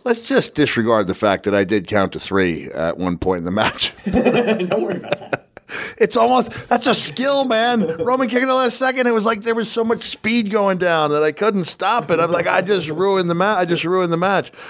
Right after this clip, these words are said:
Speaker 1: But I did come back with a, you know, like, I had an intent and a purpose, and that's the reason why, you know, many months earlier I had, uh, I had turned down the, um,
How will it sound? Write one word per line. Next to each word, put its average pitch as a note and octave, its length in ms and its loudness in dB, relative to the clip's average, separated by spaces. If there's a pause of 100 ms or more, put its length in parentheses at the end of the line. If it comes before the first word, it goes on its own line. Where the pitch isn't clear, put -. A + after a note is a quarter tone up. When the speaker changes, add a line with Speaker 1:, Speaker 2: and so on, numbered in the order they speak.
(260)
Speaker 1:
But C#3+ 160 2
I D#3 60 2
did F#3+ 240 -2
come F#3+ 180 0
back B2+ 340 2
with A2 200 2
a, G2+ 260 4
you B2+ 80 2
know, G2+ 160 4
like, G2+ 260 0
I G2+ 100 2
had A2 200 2
an G2 140 -2
intent A2+ 500 -2
and F2+ 100 -2
a F2+ 60 -2
purpose, A2 640 0
and G2 160 -2
that's G2 300 -4
the G2 80 0
reason G2 400 -2
why, F#2 220 2
you F#2 160 -2
know, F#2 120 -2
many G2+ 280 0
months F#2+ 280 -2
earlier G2 440 2
I F2 100 0
had, F2+ 220 -2
uh, E2 140 -2 (680)
I F#2+ 80 2
had F#2 160 0
turned G#2+ 260 0
down F#2+ 360 2
the, F2 260 -2
um, E2 440 -4